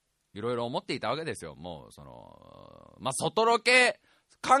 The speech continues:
えてるのはタイムマシン部で外、外ロケなんか全然やったことないからね。まあ、それの良さも、あ、それの面白さももしかしたら出るかもしんないし、まあ、確かにこういう体を張った企画をね、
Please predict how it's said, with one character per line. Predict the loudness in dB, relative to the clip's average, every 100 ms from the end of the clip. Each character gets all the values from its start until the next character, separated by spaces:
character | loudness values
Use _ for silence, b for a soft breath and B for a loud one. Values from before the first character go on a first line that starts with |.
| 6
え |
て | 4
る | 2
の |
は | 0
タ | 2
イ |
ム | 0
マ | 0
シ | -4
ン |
部 | -4
で | -4
外、 | -4 -2 -6 -8
外 | -4 -4
ロ | 0
ケ |
な | -2
ん |
か | -2 -2
全 | 0
然 | 0
や |
っ | 2
た | 0
こ | 0
と |
な | -2
い | -4
か | -6
ら |
ね。 | -10 -14 B -6
ま | -6
あ、 |
そ | -2
れ | -4
の | -2
良 | -2
さ | -2 -4
も、 | -2 -6 -8 B B -20
あ、 | -10 -8
そ | -6
れ | -2
の | -2
面 | 0
白 | 0 0
さ | -2
も | -4
も | -6
し | -6
か | -8
し |
た | -8
ら | -8
出 | -6
る | -8
か | -8
も |
し | -10 -10
ん |
な | -10
い | -8
し、 | -10 -8
ま | -8
あ、 |
確 | -8 -8
か | -8
に | -8
こ | -4 -2
う | -4
い |
う | -6
体 | -6 -4 0
を | 2
張 | 2
っ | -2
た | -6
企 | -10 -6
画 | -6 -4
を | -6
ね、 | -6